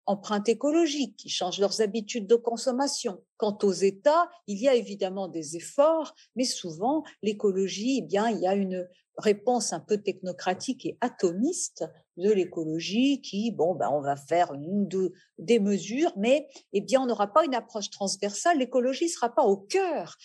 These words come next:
de la redéfinition, euh, d'un projet politique au niveau, euh, national ou européen, elle. Et c'est pourquoi on a tant de tensions, de contradictions entre des politiques publiques qui veulent, bon, ben,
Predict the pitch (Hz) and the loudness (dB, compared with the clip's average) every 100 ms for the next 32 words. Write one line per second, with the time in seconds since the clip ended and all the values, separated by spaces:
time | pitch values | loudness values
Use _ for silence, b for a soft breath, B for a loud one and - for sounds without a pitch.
0 | B 214 226 208 190 175 - 165 143 143 | B 0 2 0 -6 -8 -16 -18 -16 -14
1 | - 226 269 277 B B 180 175 160 202 | -8 -4 -4 -6 B B -2 -2 0 2
2 | 233 247 - 180 214 269 233 220 208 - | 2 0 -2 -2 0 4 4 2 -4 -10
3 | - - - 160 170 175 233 247 B B | -18 -20 -18 -14 -12 0 2 2 B B
4 | - 170 156 - 139 - 131 135 196 220 | -6 -4 -2 -4 -8 -8 -4 2 2 2
5 | 156 156 202 202 233 247 165 b b - | -2 -6 -6 0 2 2 -2 b b -4
6 | 156 131 143 - - 139 - - 247 247 | -4 -4 -10 -10 -10 -12 -4 4 4 4
7 | 175 208 233 - 220 180 170 - 185 175 | 0 -2 -2 -4 -6 -4 -8 -6 -6 -6
8 | - 214 254 170 - 190 - 151 123 - | -6 -4 -4 -4 -6 -10 -6 -8 -8 -14
9 | - 233 269 165 - 156 190 190 180 185 | -6 -2 -2 -2 -4 -2 -2 -2 -4 -6
10 | - 156 - 180 185 220 202 - 156 185 | -10 -12 -12 -8 -4 -4 -4 -12 -2 2
11 | 196 180 156 160 123 | 2 0 -6 -6 -8